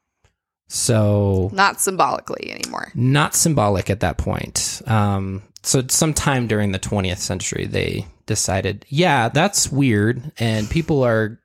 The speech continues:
Speaker 1: gonna leave the church and out us for being weird as
Speaker 2: Weird.
Speaker 1: shit." Um, but at that point, they had been doing it for at least sixty years because it was, the endowment was in early eighteen forties that they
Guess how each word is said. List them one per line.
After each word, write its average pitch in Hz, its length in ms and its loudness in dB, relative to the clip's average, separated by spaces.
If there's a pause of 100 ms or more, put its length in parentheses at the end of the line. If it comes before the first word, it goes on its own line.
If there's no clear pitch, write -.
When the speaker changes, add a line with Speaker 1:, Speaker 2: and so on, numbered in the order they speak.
Speaker 1:
gonna 123 200 0
leave 113 180 0
the 110 100 -2
church - 340 0
and 107 300 -2
out 135 160 2
us - 160 0
for - 160 -2
being 107 580 -2
weird 117 240 2
as 156 80 2
Speaker 2:
Weird. 151 120 2
Speaker 1:
shit." 107 400 0 (1000)
Um, 98 680 2
but 117 120 2
at 113 60 -2
that 180 160 0
point, 180 200 0
they 143 80 2
had 139 120 0
been 139 140 0
doing 143 260 2
it 131 100 0
for 123 600 0 (180)
at 120 140 4
least 202 260 2
sixty 202 360 0
years 104 580 -2
because 110 500 -2
it 107 140 -2
was, 107 400 2 (180)
the 110 720 2
endowment 113 540 2
was 107 300 2
in 107 360 0 (580)
early 123 280 4
eighteen 127 320 -2
forties 117 520 2
that 113 160 -2
they 113 500 2